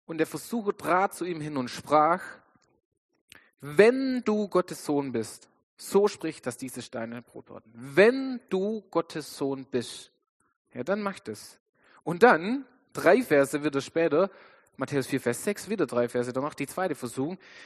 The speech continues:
"Wenn du Gottes Sohn bist, so stürze dich hinab.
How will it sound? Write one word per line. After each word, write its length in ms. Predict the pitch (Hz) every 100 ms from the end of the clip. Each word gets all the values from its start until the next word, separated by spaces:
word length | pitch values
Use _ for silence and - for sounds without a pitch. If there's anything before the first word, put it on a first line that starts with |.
| -
"Wenn 500 | 135 151 254 311 294
du 240 | 233 247 220
Gottes 380 | 214 - 185
Sohn 240 | - 175 135
bist, 340 | 120 - - _ _ _ _ _ _ _
so 160 | -
stürze 320 | 143 151 - 123
dich 140 | 113
hinab. 400 | 131 120 104